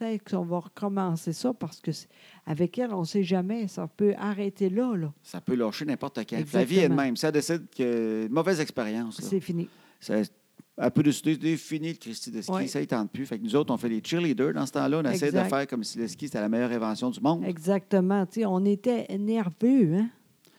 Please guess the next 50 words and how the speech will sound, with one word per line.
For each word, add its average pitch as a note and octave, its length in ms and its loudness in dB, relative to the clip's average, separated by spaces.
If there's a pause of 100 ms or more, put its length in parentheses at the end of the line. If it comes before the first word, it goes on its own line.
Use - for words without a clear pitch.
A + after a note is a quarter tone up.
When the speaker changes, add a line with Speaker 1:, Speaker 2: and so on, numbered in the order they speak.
Speaker 2:
On - 120 -2
était C#4+ 140 2
nerveux, C#4 320 2
mais A#2 100 -2
ça G3+ 120 6
a - 40 6
Speaker 1:
Oui. - 40 2
Speaker 2:
bien G#3 160 0
été. C3 320 -2 (200)
Speaker 1:
Vraiment. F#3 340 0 (500)
Speaker 2:
Mais A#2 140 2
moi, F3 140 4
ce - 60 -8
que C3 100 2
je A2 60 -4
trouve, D#3 280 -2
le, G#2+ 120 2
le, G#2 240 0
le... G2 220 -6 (380)
Ben, A2+ 100 0
félicitations F3 540 0
à F#3 60 -2
tous - 140 -10
les G3 80 -2
parents, C#3 360 -2 (180)
comme C3 160 0
nous B2 140 0
autres, D3 240 -2
Speaker 1:
Oui. A3 180 0 (340)
Speaker 2:
qui C3 160 0
décident C#3 360 2
de E3 100 2
choisir C3+ 340 -2
le C3+ 100 0
ski G3 360 -8 (380)
Speaker 1:
Oui. A3 160 0
Speaker 2:
et C3+ 160 4
qui - 160 -6
le C#3 60 -2
font. D#3+ 260 -2 (320)
Speaker 1:
Oui, A3 360 -2
parce F#3+ 200 -2
que A3 280 4
ça A3 220 0
reste B3+ 280 -2
que G3 140 4
c'est G3+ 240 2
beaucoup, A#3 480 4
euh, F3 400 2 (120)
ou-, F3+ 400 2